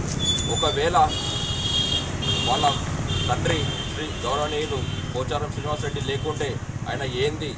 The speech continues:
ఒకవేళ పోచారం అనే ట్యాగ్ తీసి, తీసేస్తే పోచారం భా-, భాస్కర్ రెడ్డి అనేటోడు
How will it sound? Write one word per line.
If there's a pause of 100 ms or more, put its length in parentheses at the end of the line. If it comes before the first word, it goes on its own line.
(320)
ఒకవేళ
పోచారం
అనే
ట్యాగ్
తీసి,
తీసేస్తే (400)
పోచారం
భా-,
భాస్కర్
రెడ్డి
అనేటోడు